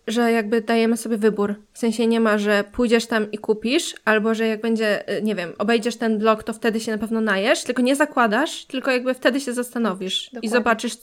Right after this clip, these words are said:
Speaker 1: co, co czujesz i jakby na co masz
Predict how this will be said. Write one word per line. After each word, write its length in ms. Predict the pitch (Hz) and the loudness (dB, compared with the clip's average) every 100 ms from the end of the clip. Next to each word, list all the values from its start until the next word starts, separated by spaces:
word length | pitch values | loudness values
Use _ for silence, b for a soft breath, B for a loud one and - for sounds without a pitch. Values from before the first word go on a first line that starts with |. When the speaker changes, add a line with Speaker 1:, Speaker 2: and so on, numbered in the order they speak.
| _ | _
Speaker 1:
co, 300 | - 240 226 _ - | -4 -4 -4 _ -6
co 160 | 262 | -4
czujesz 680 | 254 - 247 254 254 - - | -4 -2 2 2 0 -6 -6
i 40 | |
jakby 360 | 233 220 214 226 | -4 -4 -4 -4
na 200 | 220 226 | 0 -2
co 180 | 226 233 | -2 -4
masz 440 | 220 214 - - | -4 -4 -6 -12